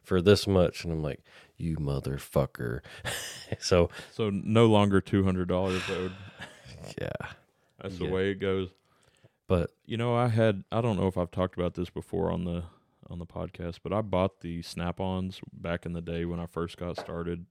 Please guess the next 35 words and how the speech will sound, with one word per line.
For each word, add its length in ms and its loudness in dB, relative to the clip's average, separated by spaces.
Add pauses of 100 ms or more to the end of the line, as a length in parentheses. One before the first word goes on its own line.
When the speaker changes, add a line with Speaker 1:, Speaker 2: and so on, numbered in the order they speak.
Speaker 2:
the 240 -6
Impact 500 -4
and 100 -8
the 60 -6
drill 300 -2
set. 340 -4 (140)
Speaker 1:
Mm-hmm. 220 -6 (520)
Speaker 2:
And, 320 -6
um, 460 -4 (760)
I 120 -2
liked 360 2
'em. 140 0
They 100 2
got 280 0
the 40 -12
job 320 -4
done 180 0
and 100 -2
everything. 580 -4 (100)
And 140 -4
I 60 2
did 180 0
the 80 -4
same 260 2
thing. 300 -2
Like, 260 -4
right 300 4
as 80 0
soon 200 2
as 120 0
they 80 4
were 160 4
out 80 4
of 80 4
warranty, 460 -2